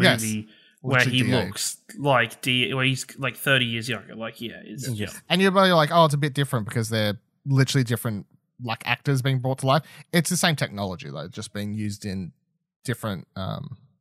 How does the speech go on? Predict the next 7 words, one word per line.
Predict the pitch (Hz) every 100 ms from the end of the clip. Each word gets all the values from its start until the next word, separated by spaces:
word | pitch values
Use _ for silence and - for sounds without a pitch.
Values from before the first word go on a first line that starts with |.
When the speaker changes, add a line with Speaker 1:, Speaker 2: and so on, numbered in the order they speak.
| _ - 127
Speaker 1:
ways, | 120 113 104 98
though. | 67 65
So, | - 69 - - _ _ _ - -
um, | 101 95 85 87 82 - _ _ _ _
it's | 156 139
like, | 123
without, | 135 143